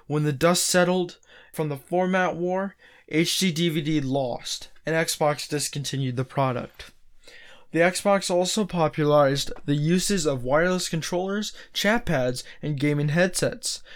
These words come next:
It also had H D M I support far before Sony ever did.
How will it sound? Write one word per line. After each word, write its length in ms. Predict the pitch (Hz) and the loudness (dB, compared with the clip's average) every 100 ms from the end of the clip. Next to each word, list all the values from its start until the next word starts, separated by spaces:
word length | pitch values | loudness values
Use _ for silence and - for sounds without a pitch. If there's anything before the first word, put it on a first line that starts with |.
| - - | -10 -2
It 80 | 147 | 4
also 440 | 147 208 - 175 | 4 4 4 4
had 240 | 165 143 - | 4 0 0
H 240 | 175 185 - | 0 0 2
D 100 | 170 | 2
M 120 | 156 | 2
I 200 | 160 220 | 2 2
support 480 | 220 151 143 135 131 - 131 131 | 0 -4 -2 -4 -4 -10 -8 -8
far 380 | 131 - 185 214 | -8 0 2 2
before 440 | 165 143 - 160 | 0 -2 2 2
Sony 560 | 147 - - 175 185 143 | 2 0 0 0 0 -2
ever 180 | 123 120 | -4 -4
did. 300 | 120 120 | -4 -4